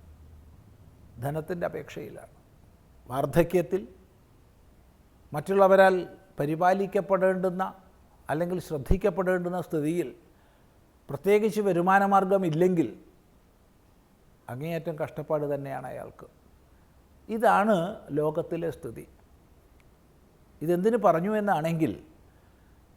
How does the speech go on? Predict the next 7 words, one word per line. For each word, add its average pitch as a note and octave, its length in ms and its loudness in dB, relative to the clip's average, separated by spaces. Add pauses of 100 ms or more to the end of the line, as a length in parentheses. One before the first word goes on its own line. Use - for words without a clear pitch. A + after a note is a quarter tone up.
(360)
എൻ്റെ, F3+ 260 4 (240)
എൻ്റെ F3+ 260 0 (200)
എന്നുള്ള F#3+ 300 0 (920)
പാശത്തിൽപ്പെട്ട് F3 920 0 (1120)
നമ്മൾ D#3 220 -2 (140)
ബദ്ധരായി E3 440 0
കഴിയുകയാണ്. D3+ 560 -8